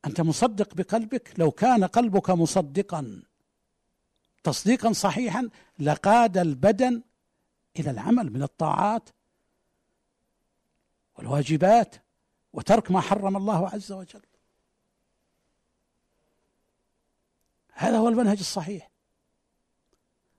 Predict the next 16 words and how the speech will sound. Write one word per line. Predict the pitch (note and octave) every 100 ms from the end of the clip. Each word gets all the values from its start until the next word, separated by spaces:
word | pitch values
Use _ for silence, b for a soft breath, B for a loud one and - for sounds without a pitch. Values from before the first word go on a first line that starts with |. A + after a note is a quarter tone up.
| _
وهذا | - D#3 A#3
الذي | A#3+ A#3+
دلت | G#3+ A#3 G3
عليه | A3+ G3+
أدلة | G3+ A#3 A3
الكتاب | G3+ - A#3 G#3
والسنة، | F3+ - G#3+ D#3
وهذا | C3+ F#3 C4
الذي | B3 B3
عليه | A#3+ B3 B3+ A3 A#3 - _ _
الصحابة | A3+ - - E4 A3+
وتربوا | G#3+ G#3+ G#3 A#3 F#3 G#3
عليه | A3+ A3
وتربى | F3 D#3 G#3+ G3+
عليه | A#3+ A#3+ A3
الأئمة | A#3+ B3+ C4 B3 F3